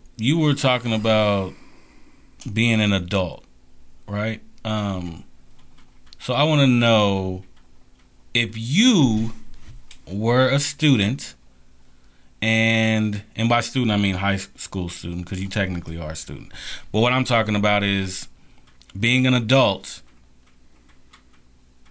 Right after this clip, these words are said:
and getting, um, how do you say it? Getting fresh with a student. So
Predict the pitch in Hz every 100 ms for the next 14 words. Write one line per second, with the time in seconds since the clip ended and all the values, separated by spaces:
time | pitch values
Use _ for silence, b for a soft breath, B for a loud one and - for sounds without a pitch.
0 | - 107 95 110 107 104 101 95 95 -
1 | - - - - - - - - - -
2 | - - - 101 95 92 90 117 104 92
3 | 92 85 87 123 113 - - 139 110 -
4 | - - - B B B - 98 95 92
5 | - - 101 85 - - - B B B
6 | - 120 117 110 107 101